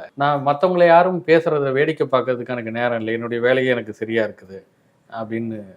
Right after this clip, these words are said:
இந்த, இந்த விஷயத்த வந்து வைரமுத்து, கங்கை அமரன், அந்த விமர்சனங்கள்லாம் தாண்டி இளையராஜா முதல் முறையா பேசும்போது, "நான் மத்தவங்க பேசுறதெல்லாம் வேடிக்கை பார்க்கறதுக்கு எனக்கு நேரம் இல்லை" அப்படின்னு சொல்லக்கூடிய அந்த விஷயம், இளையராஜா இதெல்லாம்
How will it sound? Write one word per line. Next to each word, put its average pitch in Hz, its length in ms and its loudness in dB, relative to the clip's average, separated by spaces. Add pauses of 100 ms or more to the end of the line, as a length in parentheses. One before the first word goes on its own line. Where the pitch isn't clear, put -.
இந்த, 175 100 -2
இந்த 165 260 0
விஷயத்த 208 440 2
வந்து 185 340 2
வைரமுத்து, 175 760 2
கங்கை 170 300 2
அமரன், 170 320 2
அந்த 151 140 -4
விமர்சனங்கள்லாம் 165 440 2
தாண்டி 165 580 0
இளையராஜா 165 500 8
முதல் 147 200 0
முறையா 175 320 6
பேசும்போது, 160 500 0
"நான் 160 160 2
மத்தவங்க 156 460 2
பேசுறதெல்லாம் 180 400 2
வேடிக்கை 170 380 0
பார்க்கறதுக்கு 147 300 2
எனக்கு 135 240 -2
நேரம் 151 340 2
இல்லை" 131 180 0
அப்படின்னு 131 400 -6
சொல்லக்கூடிய 120 460 -8
அந்த 113 100 -16
விஷயம், 113 380 -14 (240)
இளையராஜா 175 560 6
இதெல்லாம் 170 340 4